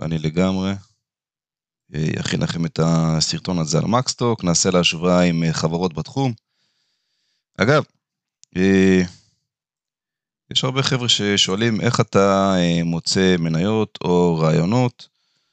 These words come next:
אז, אה, אחד מהדברים זה פשוט, אה,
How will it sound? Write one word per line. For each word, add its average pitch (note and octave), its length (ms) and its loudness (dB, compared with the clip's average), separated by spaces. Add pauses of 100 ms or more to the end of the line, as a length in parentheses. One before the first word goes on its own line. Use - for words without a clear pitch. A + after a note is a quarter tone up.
(640)
אז, E2 240 0
אה, F2 240 2
אחד C3+ 340 0
מהדברים B2 680 2
זה G#2+ 120 -2
פשוט, - 480 -6
אה, F2 540 4